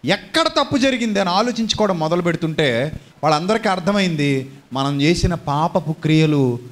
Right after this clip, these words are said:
మన మీదకి ఉగ్రతను తీసుకొస్తున్నాయి, మనం చేసిన దోషములు మన మీదకి ఉగ్రతను తీసుకొస్తున్నాయి. ఇప్పుడు దీని నుంచి విడుదల పొందాలి అంటే ముందు మనం మన పాపానికి వ్యతిరేకంగా మారాలి. మనం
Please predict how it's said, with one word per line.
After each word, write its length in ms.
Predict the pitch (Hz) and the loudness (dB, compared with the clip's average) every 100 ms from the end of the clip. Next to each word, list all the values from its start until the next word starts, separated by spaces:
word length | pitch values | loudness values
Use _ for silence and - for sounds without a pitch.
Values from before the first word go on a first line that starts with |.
| - _ | -20 _
మన 120 | 123 123 | -8 -4
మీదకి 380 | 131 131 135 | -4 -4 -2
ఉగ్రతను 500 | 131 117 131 135 127 | -2 0 -2 0 0
తీసుకొస్తున్నాయి, 680 | 120 117 - 120 123 120 107 - - - - | -2 -2 -4 -6 -4 -4 -4 -8 -20 -20 -6
మనం 220 | - 185 196 | -2 0 2
చేసిన 280 | 233 254 | 2 0
దోషములు 920 | 190 170 185 254 277 269 254 208 185 185 - - | -2 2 4 4 2 2 2 4 2 0 -8 -4
మన 120 | 170 | -2
మీదకి 300 | 165 170 170 | 0 0 2
ఉగ్రతను 440 | 165 135 160 160 139 | 2 2 -2 -2 0
తీసుకొస్తున్నాయి. 680 | 131 - 127 - 131 117 - - _ | -2 -2 -4 -2 -4 -4 -8 -20 _
ఇప్పుడు 180 | 196 240 | 0 2
దీని 220 | 190 247 | 2 2
నుంచి 220 | 247 277 294 | 2 0 0
విడుదల 340 | 240 277 311 | 0 2 2
పొందాలి 520 | 311 277 269 277 247 | 0 -2 0 2 2
అంటే 520 | 233 233 180 202 196 - - | 2 2 2 0 -4 -14 -2
ముందు 260 | 185 285 | 0 2
మనం 320 | 311 302 277 254 | 2 0 0 0
మన 120 | 247 | 0
పాపానికి 920 | - 214 220 277 294 294 269 269 233 156 | -2 0 2 2 0 0 0 0 0 0
వ్యతిరేకంగా 840 | 185 214 233 226 214 208 247 - - _ _ _ _ _ _ _ _ _ _ _ _ - | 0 2 0 0 -2 -2 -2 -4 -20 _ _ _ _ _ _ _ _ _ _ _ _ -8
మారాలి. 420 | 127 135 139 123 | -2 0 2 2
మనం 260 | 110 98 | 0 -4